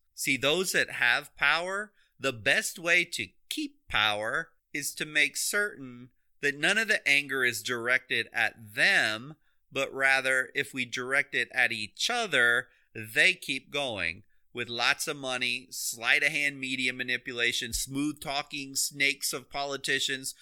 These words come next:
who smile and are oh so friendly and caring and compassionate and talk about bringing the nation together with the camera lights on them, but then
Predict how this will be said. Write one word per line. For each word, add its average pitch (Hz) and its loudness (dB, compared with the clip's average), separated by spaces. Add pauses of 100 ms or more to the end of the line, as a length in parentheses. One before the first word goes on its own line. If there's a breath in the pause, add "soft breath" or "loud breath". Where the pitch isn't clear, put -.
(260 loud breath)
who 170 0
smile 160 2
and 151 2
are 151 2
oh 339 0
so 302 -4
friendly 214 0
and 196 -6
caring 196 4
and 185 -10
compassionate 165 0 (260 loud breath)
and 185 -2
talk 185 2
about 175 0
bringing 180 0
the 175 -6
nation 170 2
together 156 2
with 156 -2
the 156 -2
camera 156 0
lights 147 2
on 143 -6
them, 117 -4 (640)
but 135 2
then 156 2